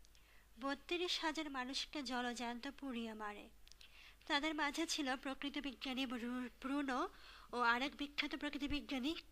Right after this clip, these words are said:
গ্যালিলিও, কারণ সে পৃথিবীর আবর্তনশীলতার বিশ্বাস প্রচার করত। এছাড়াও দ্বন্দ্ব দেওয়া হয় বিজ্ঞানী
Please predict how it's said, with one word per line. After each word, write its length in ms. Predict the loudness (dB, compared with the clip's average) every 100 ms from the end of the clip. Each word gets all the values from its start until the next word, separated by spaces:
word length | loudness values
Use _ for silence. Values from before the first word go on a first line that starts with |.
| 0
গ্যালিলিও, 640 | 2 2 0 0 -2 -6 -10 -18 -20 -20 -20 -20 -18 -18 -18 -4
কারণ 380 | 2 4 2 -2 -10 -18 -16 -4
সে 380 | 2 4 4 4
পৃথিবীর 560 | 0 2 2 4 2 2 -6 -16 0
আবর্তনশীলতার 1120 | 6 6 4 -2 -2 -2 0 0 2 4 4
বিশ্বাস 680 | 2 0 2 4 4 4 0 -2
প্রচার 320 | -4 0 -2
করত। 440 | -2 -6 -8 -10 -12 -14 -18 -18 -16 -16 -4
এছাড়াও 640 | -2 4 6 8 6 2
দ্বন্দ্ব 360 | 0 0 0 0
দেওয়া 240 | 0 0
হয় 220 | 0 0
বিজ্ঞানী 480 | 0 -4 -2 -2 -2